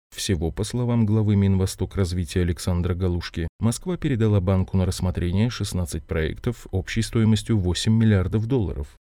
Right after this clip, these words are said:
Эти и другие проекты, возможно, вынесут на обсуждение в ходе первого ежегодного заседания Совета управляющих А Б И,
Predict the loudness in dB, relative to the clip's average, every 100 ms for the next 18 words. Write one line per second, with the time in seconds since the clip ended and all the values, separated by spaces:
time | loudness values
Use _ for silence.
0 | -6 -4 -2 -2 0 0 0 -2 -2 -2
1 | -2 -4 -2 -2 0 0 2 2 0 0
2 | -2 0 0 0 -4 -2 0 2 0 0
3 | -4 -2 0 0 2 2 2 2 2 0
4 | 0 0 0 0 -2 -4 -2 -2 0 0
5 | 0 -2 -2 -4 -2 0 0 0 -2 -4
6 | -6 -4 -4 0 0 0 -2 -4